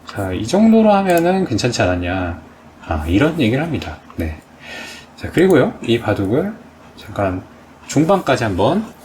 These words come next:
어, 가보겠습니다. 자, 실전에는요,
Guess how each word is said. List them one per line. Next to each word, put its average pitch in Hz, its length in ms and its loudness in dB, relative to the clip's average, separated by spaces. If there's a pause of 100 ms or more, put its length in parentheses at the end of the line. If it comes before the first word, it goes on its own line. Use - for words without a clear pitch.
어, 87 320 -2
가보겠습니다. 98 760 0 (760)
자, - 140 -2
실전에는요, 170 840 2